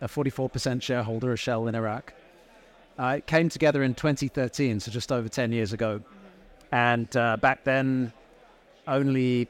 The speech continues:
three hundred million standard cubic feet per day of gas was being captured, and almost, well, more than two B C F per day of gas being flared in Iraq.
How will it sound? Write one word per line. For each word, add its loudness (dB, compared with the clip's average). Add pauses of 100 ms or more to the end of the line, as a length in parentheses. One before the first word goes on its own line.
(120)
three 2
hundred 2
million 0
standard 0
cubic -8
feet -2
per -4
day 0
of -4
gas -2
was -6
being 0
captured, -4 (220)
and -2
almost, -2 (100)
well, -2
more 0
than -2
two 2
B 2
C -2
F -2
per -2
day 0
of -2
gas 0
being -2
flared -2
in -2
Iraq. -4